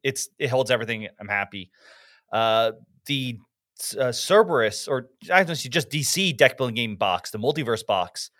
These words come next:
is, has all the cards in there and more. Like, I cannot fit more in there, and I have an expansion in another box, which is a little annoying, but it's only cards. The problem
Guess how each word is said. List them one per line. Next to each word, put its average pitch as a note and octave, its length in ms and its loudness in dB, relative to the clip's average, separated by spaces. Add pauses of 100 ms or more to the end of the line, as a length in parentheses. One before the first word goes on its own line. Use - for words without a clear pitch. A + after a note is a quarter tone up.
(340)
is, F#3+ 240 4 (560)
has G3 360 8
all E3 200 8
the F3 80 0
cards D#3 320 6
in C#3+ 100 -2
there A#2 240 2
and A2 100 -4
more. F#2+ 280 -6 (100)
Like, A#2 160 0
I B2+ 120 6
cannot D#3 340 4
fit C#3+ 120 2
more A2+ 200 -2
in G#2+ 80 -6
there, G#2+ 120 -2
and G#2+ 80 -2
I G2 40 -2
have A2 160 -2
an A2 80 -6
expansion A2 400 -6
in G2+ 60 -10
another F#2+ 160 -6
box, - 520 -10 (460)
which C3+ 140 -6
is C3+ 100 -4
a D3 60 4
little G3+ 240 8
annoying, D3+ 280 4
but D3 80 6
it's - 120 2 (120)
only F3 360 0
cards. - 760 -4 (500)
The C#3 80 0
problem G3+ 680 4